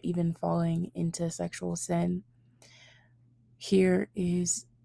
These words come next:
some of the things that I did and some of the things that I would recommend to anyone that is struggling with sexual sin, lust, desire, things like that.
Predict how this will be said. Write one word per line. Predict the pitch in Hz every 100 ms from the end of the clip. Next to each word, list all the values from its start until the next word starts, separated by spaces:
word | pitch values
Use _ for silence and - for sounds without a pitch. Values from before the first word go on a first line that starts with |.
| _
some | - 190
of | 185
the | 190
things | 180 190 185 175
that | 180
I | 180 180
did | 175 185 190 208 208
and | 202 175
some | - 185
of | 180
the | 180
things | - 175 175 175
that | 180 180
I | - 175
would | 170 165
recommend | 165 175 170 170 170 170 - - - - _ _ -
to | 180 170 170 175 -
anyone | 180 175 165 165 165 165 214 -
that | 165 165 165 170 - _ _ _ _ _ _ _ -
is | - 170 165
struggling | - - 170 170 160 156 165 -
with | 160 170 - - _ _ _ _ - _ _ -
sexual | - 160 - 175
sin, | - 160 160 160 160 - - _ -
lust, | 170 156 156 - - -
desire, | - 156 160 160 165 170 202 -
things | - 175 175
like | - -
that. | - -